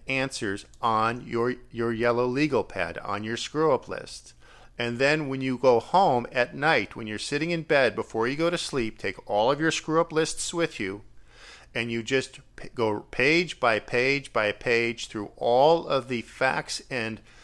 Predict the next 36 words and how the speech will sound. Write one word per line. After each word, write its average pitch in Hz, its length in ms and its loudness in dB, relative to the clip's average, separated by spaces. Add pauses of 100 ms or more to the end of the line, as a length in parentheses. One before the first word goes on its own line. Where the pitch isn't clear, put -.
(240)
answers 135 520 0
that 110 300 -6
you 139 200 -4
have, 120 460 -2 (160)
uh, 107 200 -2
written 135 320 -4
down 113 300 -2
in 110 80 -8
your 107 100 -6
screw-up 160 400 -6
list. - 220 -10
You 101 60 -6
just 107 260 -4
flip - 380 0
through 143 320 0
'em, 80 100 -10 (420)
and 107 100 -4
you 110 80 -6
go 110 160 -2
through 104 360 -6
all 135 420 6
of 139 120 0
the 151 60 -2
screw-up 151 400 0
lists - 540 -6
every 131 300 0
night, 117 380 -2
and 107 160 -8
it'll 107 140 -6
keep 107 220 -10
shoving 156 460 0
that 139 180 -2
stuff 127 320 0
into 120 220 -8
your 110 180 -2
brain. 107 500 -4